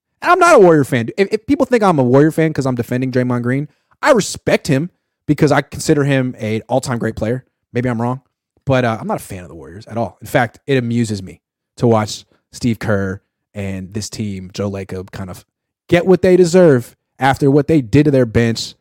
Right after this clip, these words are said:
and how they treated this entire season. The James Wiseman thing, that's what you get. You held on to him two years too long, and you finally realize that you, you can't really work with young players. You have no vets on your bench who are any good. Look at the Lakers. They got that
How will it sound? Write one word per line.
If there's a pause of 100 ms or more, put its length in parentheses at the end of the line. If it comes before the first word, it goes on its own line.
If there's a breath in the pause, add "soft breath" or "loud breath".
(260)
and
how
they
treated
this
entire
season. (1160)
The
James
Wiseman
thing, (220)
that's
what
you
get. (600)
You
held
on
to
him (140)
two
years
too
long, (880)
and
you
finally
realize
that
you,
you
can't (580)
really
work
with
young
players. (320)
You
have
no
vets
on
your
bench
who
are
any
good. (380)
Look
at
the
Lakers.
They
got
that